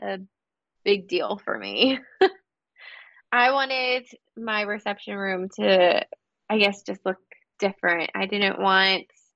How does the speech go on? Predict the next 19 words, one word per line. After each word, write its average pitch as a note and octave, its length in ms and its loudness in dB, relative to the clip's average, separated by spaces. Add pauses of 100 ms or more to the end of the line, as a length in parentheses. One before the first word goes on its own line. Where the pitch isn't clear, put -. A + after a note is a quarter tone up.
(220)
I G#3+ 60 -2
didn't G#3 160 4
want F#3 220 2
people G3+ 200 -2
to G3 60 -4
walk F#3 300 2
in F3+ 100 -2
and F3+ 140 -6
feel F#3 160 -2
like F3+ 180 -4
they F3 80 -4
were F3 140 -2
just F3 240 -12
in, E3+ 100 -6
like, E3 240 -10
a - 80 -20
convention F3+ 540 -2
room. E3+ 420 -2 (880)
So G3+ 560 4